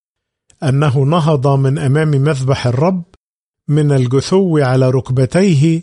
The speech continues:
ويداه مبسوطتان نحو السماء، ووقف وبارك كل جماعة إسرائيل بصوت عال قائلاً: "مبارك الرب الذي أعطى راحة لشعبه إسرائيل حسب كل ما تكلم به."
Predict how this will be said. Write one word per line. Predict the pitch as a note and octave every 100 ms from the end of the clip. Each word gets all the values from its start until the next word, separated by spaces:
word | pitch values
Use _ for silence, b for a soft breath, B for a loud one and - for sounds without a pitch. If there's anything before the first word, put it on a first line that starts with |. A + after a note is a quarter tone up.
| - _ _ _ _ -
ويداه | C3 B2+ A#2+ E3+ C#3+ C#3+
مبسوطتان | C3+ - - C#3 C3 A#2+ D#3 D#3+ C#3+ C#3
نحو | C#3 -
السماء، | C3+ - C3+ D3 F#3+ F#3+ _ _ _ _ _ _ _
ووقف | A#2+ B2+ E3+ - D3 F3 D#3+ F3+ _ _ _ _ -
وبارك | C3+ D3 F3 D#3 -
كل | C#3 F#3+ E3+ C#3
جماعة | C#3 D3+ D#3+ D3 D#3
إسرائيل | D3+ - C#3 D3 F3 E3+ C#3+
بصوت | C3 - F3 D3 D3 C3+
عال | D3 D#3+ C#3+ C3
قائلاً: | - D#3 E3 D#3+ C3+ C3+ C3 C3 - _ _ _ _ _ _ _ _ _ _ -
"مبارك | D3 C#3+ F#3+ G3 F#3+ - F#3+
الرب | F3+ F3 F#3 C3+ B2+ E3+ D3+ D3+
الذي | D3 C3+ D3+
أعطى | F3 F3+ D#3+ D3+
راحة | C#3+ F3+ D#3 D#3 D#3+
لشعبه | C#3+ C#3 - E3 C#3+ C#3+ D#3
إسرائيل | D3+ - C#3 D#3 F#3 E3
حسب | D3 D#3 - C3+
كل | C#3 G3+ F#3 D3+
ما | C#3+
تكلم | D3 C3+ F#3 E3+ C#3+ C#3
به." | C#3 F3+ G#2+ G2+